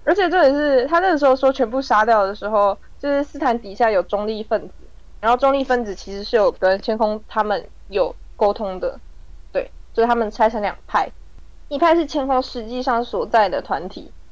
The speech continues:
就是绑架杰诺的那个团，另外一个是千空留下来的一个团体，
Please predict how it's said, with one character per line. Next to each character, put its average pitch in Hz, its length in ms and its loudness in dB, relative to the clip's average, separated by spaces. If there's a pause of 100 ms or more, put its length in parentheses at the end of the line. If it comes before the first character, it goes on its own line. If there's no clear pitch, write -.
(100)
就 233 80 -4
是 233 40 0
绑 208 240 -2
架 202 160 2
杰 170 200 -4
诺 190 180 -4
的 - 80 -8
那 190 140 -2
个 - 80 -6
团， - 260 -10 (400)
另 294 100 -4
外 294 160 6
一 233 40 4
个 269 40 2
是 269 80 -2
千 247 220 -2
空 247 180 2
留 202 220 0
下 208 220 2
来 - 180 -4
的 - 300 -10
一 208 80 -14
个 208 100 -4
团 180 180 -6
体， 180 160 -14